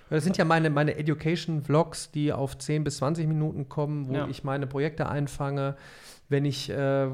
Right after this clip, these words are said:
Speaker 1: keine Ahnung, bei der Roberta-, äh, Initiative mit dabei bin, äh, Robotik für Kids Challenges, äh, vor Ort auffange, wenn ich darüber spreche,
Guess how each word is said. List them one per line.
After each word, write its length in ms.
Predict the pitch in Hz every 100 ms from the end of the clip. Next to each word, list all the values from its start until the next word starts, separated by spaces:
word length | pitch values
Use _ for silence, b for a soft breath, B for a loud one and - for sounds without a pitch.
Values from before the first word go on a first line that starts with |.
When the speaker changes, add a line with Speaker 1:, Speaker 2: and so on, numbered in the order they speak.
| 131
Speaker 1:
keine 240 | 156 147
Ahnung, 340 | 131 139 135 131
bei 160 | 135
der 160 | 135 131
Roberta-, 560 | 131 139 143 139 147 127 - 139
äh, 500 | - 98 87 92 -
Initiative 540 | 139 151 - 147 139
mit 160 | 135 143
dabei 340 | 131 131 131
bin, 400 | 131 135 135 131
äh, 280 | 135 135 104
Robotik 760 | 92 87 90 135 135 139 147 -
für 120 | 135
Kids 340 | - 151 -
Challenges, 760 | - 151 147 143 135 139 135 -
äh, 360 | - 139 131 131
vor 240 | - -
Ort 340 | 123 135 135 123
auffange, 560 | 135 - 139 139 131
wenn 80 | 135
ich 100 | 131
darüber 340 | 135 135 139 131
spreche, 500 | - 135 131 135